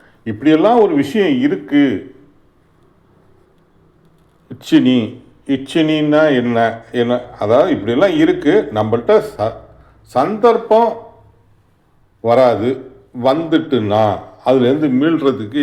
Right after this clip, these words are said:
எவ்வாறு அப்படிங்கிறதுக்கு தான் அந்த ஆத்ம சுத்தி. ம்? அப்போ ஒவ்வொரு நிலைகள்லையும் சந்தர்ப்பம்ங்கிறது வேதனை, ஒ-, ரெண்டு பேர் சண்டை போடுறாங்க, சண்டை போடுறத நீங்க பார்க்குறீங்க, பார்த்த உடனே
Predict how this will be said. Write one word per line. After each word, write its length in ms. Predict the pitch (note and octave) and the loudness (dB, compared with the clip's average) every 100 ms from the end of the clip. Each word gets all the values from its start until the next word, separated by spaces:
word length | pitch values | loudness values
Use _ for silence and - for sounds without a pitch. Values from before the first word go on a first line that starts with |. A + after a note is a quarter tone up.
| A#2 | -2
எவ்வாறு 460 | A2 A#2+ A2 F#2+ G2+ F2+ - - | 0 0 0 0 -4 -4 -10 -12
அப்படிங்கிறதுக்கு 680 | A2+ A2+ G#2+ A2 G#2 G2+ G2 | -6 -4 -4 -2 -2 -4 0
தான் 180 | D#3+ C#3+ | 0 2
அந்த 120 | F#2 G#2 | 0 0
ஆத்ம 260 | - A2 E2 | -2 -8 -8
சுத்தி. 220 | E2 - - _ _ - | -14 -18 -20 _ _ -14
ம்? 240 | A#2+ D#3 - - _ _ _ _ _ _ _ _ _ _ _ _ _ _ _ _ _ - | -12 -12 -16 -20 _ _ _ _ _ _ _ _ _ _ _ _ _ _ _ _ _ -6
அப்போ 180 | - G#3+ E3+ | 0 2 2
ஒவ்வொரு 320 | F#3 A#3 C4 A3+ | 2 4 2 2
நிலைகள்லையும் 540 | F3+ G#3 F#3+ F3+ F#3+ D#3 | 2 2 2 2 0 2
சந்தர்ப்பம்ங்கிறது 880 | D#3+ A3 A#3 G#3+ F#3+ F#3+ E3+ E3 F3 F3 D#3+ | 2 4 2 2 -2 -2 -2 0 2 0 2
வேதனை, 400 | D3 E3 E3+ E3 D#3+ D#3+ C3+ | 2 4 2 2 0 0 2
ஒ-, 260 | C3+ C3 B2 - A2 | 2 2 -4 -6 -4
ரெண்டு 160 | A#2 | -2
பேர் 160 | B2 F#3+ | 0 2
சண்டை 180 | E3 D#3+ | 2 2
போடுறாங்க, 380 | F#3 F3 D#3+ D#3 G3 F3+ | 2 2 2 2 2 2
சண்டை 220 | E3 G3 | 2 2
போடுறத 680 | F#3 F3+ E3+ E3 D#3+ G3 | 2 2 4 2 2 0
நீங்க 220 | G3+ F3+ D3 | 0 0 -2
பார்க்குறீங்க, 520 | - F3+ F3+ E3 G3 | 0 -2 -2 -2 0
பார்த்த 340 | E3 E3+ F#3 G3 | 2 0 2 2
உடனே 200 | F3+ | 2